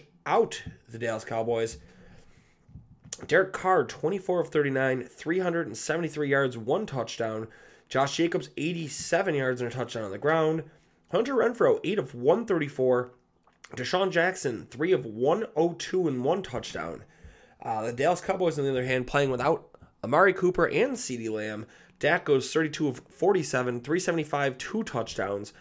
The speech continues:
Tony Pollard leads the way rushing, seven of thirty-six. Uh, Zeke Elliott, twenty-five yards and a touchdown on the ground. Michael Gallup, five of one oh six. Cedric Wilson, seven of one oh four. And Noah Brown, six of fifty-three. So, uh, your Dallas Cowboys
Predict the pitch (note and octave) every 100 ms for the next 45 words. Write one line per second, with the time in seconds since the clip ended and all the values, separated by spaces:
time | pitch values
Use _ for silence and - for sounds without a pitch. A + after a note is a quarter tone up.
0 | - - _ - A3 - E3 G3+ D3+ C3+
1 | B2 A#2+ A2+ A#2+ - B2 A#2+ - C3+ C3
2 | G2+ - D#3 D#3 - B2 A2+ - - -
3 | - _ - A#2 A#2 C#3 D3 D3+ C#3+ C#3+
4 | D3+ D3+ D3+ C#3+ C#3+ C3+ A#2 C3 C3+ -
5 | B2+ A2 A2 D#3 D#3 D#3+ D#3 - _ _
6 | F3+ G#3 F#3+ F3+ A3+ - - C#3+ F3+ C3
7 | - A2 E3 G3+ F#3 - G#3+ - - -
8 | _ _ _ _ - - F#3+ C4+ D3 F3+
9 | B3+ C3+ A#2 - D#3 F#3+ B2+ B2+ D#3 E3+
10 | - E3 F#3+ C3 A#2+ - _ _ - A#2
11 | A#2+ E3 A#3+ D3+ E3+ C3+ - - E3+ B2+
12 | - F3 E3+ A#2+ - C#3+ C#3+ G2+ - A2+
13 | A2+ A2 G#2+ G2+ F#2 B2 B2 D3 F#3+ -
14 | E3 D3 B2